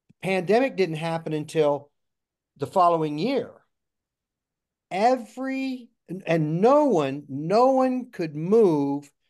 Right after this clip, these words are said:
into the coun-, country that was, you could not come to the country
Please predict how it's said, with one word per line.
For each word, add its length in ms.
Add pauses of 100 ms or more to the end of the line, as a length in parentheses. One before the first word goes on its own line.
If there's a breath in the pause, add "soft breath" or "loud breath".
(520)
into 260
the 80
coun-, 300 (180)
country 500
that 200
was, 240
you 160
could 180
not 240
come 240
to 60
the 100
country 580